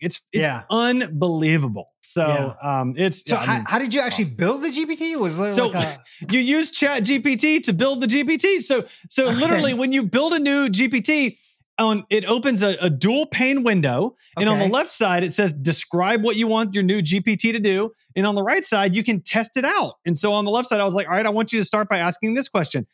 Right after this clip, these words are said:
Speaker 1: and then ask this and this, and then, and basically, here's the series of questions I want you to ask. And then I want you to do this and this and this."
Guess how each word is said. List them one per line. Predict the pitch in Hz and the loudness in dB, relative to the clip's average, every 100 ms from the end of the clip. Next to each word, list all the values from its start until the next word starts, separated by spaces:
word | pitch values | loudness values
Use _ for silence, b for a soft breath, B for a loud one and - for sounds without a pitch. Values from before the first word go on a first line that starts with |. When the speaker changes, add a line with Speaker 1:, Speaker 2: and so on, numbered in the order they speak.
| _ | _
Speaker 1:
and | 160 | 0
then | 175 | 2
ask | 185 143 | 2 0
this | 233 294 285 | 0 0 0
and | 196 208 | 0 0
this, | 226 | 0
and | 202 202 | -2 -2
then, | 165 | -2
and | 160 156 | -4 -2
basically, | 165 202 143 | -2 -2 0
here's | 190 240 | 0 0
the | 208 | -2
series | 240 240 214 | 0 -2 -2
of | |
questions | 226 202 185 | -2 -2 0
I | 190 | 0
want | 196 190 | -2 -2
you | |
to | 170 | -2
ask. | 160 - | -2 -2
And | 143 | -2
then | 180 | 0
I | 226 | 0
want | 220 - | 0 -2
you | 151 | -4
to | |
do | 147 | -2
this | 185 285 - | 0 0 -2
and | 127 | -2
this | 185 208 | 0 0
and | 160 226 | 0 0
this." | 262 | 0